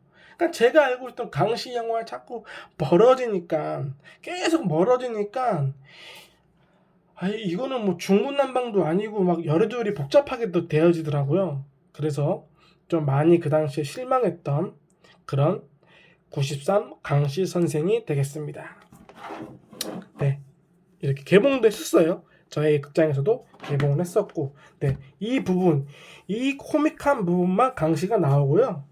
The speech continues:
거의 이제는 그 아기 혼령을 죽이기 위해서, 쫓아내기 위해서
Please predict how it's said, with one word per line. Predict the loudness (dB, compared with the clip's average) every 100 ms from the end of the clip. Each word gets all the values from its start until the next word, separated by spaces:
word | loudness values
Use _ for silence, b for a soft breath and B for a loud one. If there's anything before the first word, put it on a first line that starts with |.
| _ b b b b
거의 | -2 2 4 4
이제는 | 4 2 2 0 0
그 | 0 0 0 -8 _ _ _ _ _
아기 | 4 4 4
혼령을 | 0 0 -2 -2 0 -2 -4 _ b b b _ _ -10
죽이기 | -4 0 2 2 4
위해서, | 2 2 -4 -8
쫓아내기 | -6 -2 2 2 2
위해서 | 0 0 -2 -4